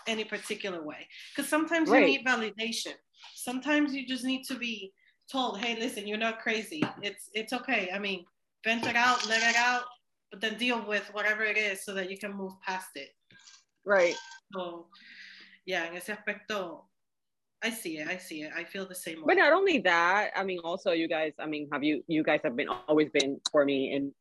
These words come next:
Speaker 2: also my good times, you know? I mean,
Speaker 1: Mm-hmm.
Speaker 2: getting a new job or when I got married or, you know,
Speaker 1: Mm-hmm.
Speaker 2: anything, birth of my kid, you know what I mean? Like, I feel
Speaker 1: Mm-hmm.
Speaker 2: like you guys have always been a birthday or, you know,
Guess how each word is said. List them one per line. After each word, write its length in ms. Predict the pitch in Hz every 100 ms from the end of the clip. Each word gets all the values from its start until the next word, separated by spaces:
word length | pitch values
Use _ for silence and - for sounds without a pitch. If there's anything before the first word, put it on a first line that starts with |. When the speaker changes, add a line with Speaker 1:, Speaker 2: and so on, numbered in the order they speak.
| -
Speaker 2:
also 240 | 151 - 127
my 140 | 139
good 180 | 175 -
times, 220 | 117 117 -
you 80 |
know? 140 | 123 127
I 80 | 135
mean, 220 | 123 120
Speaker 1:
Mm-hmm. 420 | 120 190 226 220
Speaker 2:
getting 240 | 214 220 208
a 40 |
new 140 | 165 156
job 360 | 156 147 151
or 300 | 139 135 135
when 160 | 131 139
I 120 | 160
got 180 | 175 143
married 560 | 147 139 131 127 131 120
or, 260 | 131 131 131
you 180 | 139
know, 80 | 139 -
Speaker 1:
Mm-hmm. 180 | 127 - -
Speaker 2:
anything, 540 | 185 180 - 143 143 -
birth 220 | 175 180
of 80 | 185 170
my 120 | 156 -
kid, 240 | 156 139
you 60 | 165
know 80 |
what 100 | 170
I 80 | 160
mean? 200 | 156 160
Like, 220 | 147 139 - _ _ - 196
I 80 |
feel 160 | 170 170
Speaker 1:
Mm-hmm. 60 | 156
Speaker 2:
like 140 | 151
you 100 | 160
guys 160 | 156 151
have 100 | 156
always 200 | 147 147
been 140 | 160 147
a 100 | 165
birthday 640 | 185 185 175 165 143 143 131
or, 260 | 151 143
you 160 | 135 151
know, 200 | 139